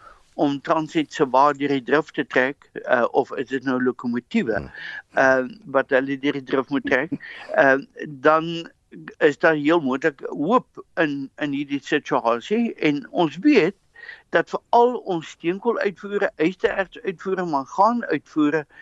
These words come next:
Speaker 1: eh, dit moet eintlik op die spoorlyne wees. Eh, so, eh, ongelukkig sê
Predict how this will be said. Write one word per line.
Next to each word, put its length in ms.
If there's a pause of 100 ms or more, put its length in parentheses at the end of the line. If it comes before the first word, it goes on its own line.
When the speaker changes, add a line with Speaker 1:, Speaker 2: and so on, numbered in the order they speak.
(340)
Speaker 1:
eh, 200 (260)
dit 220
moet 360
eintlik 320
op 160
die 140
spoorlyne 800
wees. 460 (500)
Eh, 300 (220)
so, 360 (300)
eh, 220 (460)
ongelukkig 640
sê 360